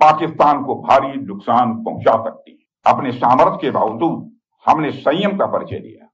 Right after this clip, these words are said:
क्योंकि हमारी सैन्य कार्रवाई आतंकवाद के विरोध में थी।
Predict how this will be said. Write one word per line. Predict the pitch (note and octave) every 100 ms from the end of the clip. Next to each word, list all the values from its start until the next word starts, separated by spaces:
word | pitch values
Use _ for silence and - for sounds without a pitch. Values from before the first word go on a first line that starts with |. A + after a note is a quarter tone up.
| _
क्योंकि | D3 D#3 D3+
हमारी | B2 C3 C#3+ C3
सैन्य | - C3+ E3 F3+
कार्रवाई | - G#2+ F2 E2+ E2 - _ _ _ -
आतंकवाद | A2 A2+ A#2 A2+ G2 G2+
के | -
विरोध | D#2+ D#2+ G2
में | G2+ -
थी। | - -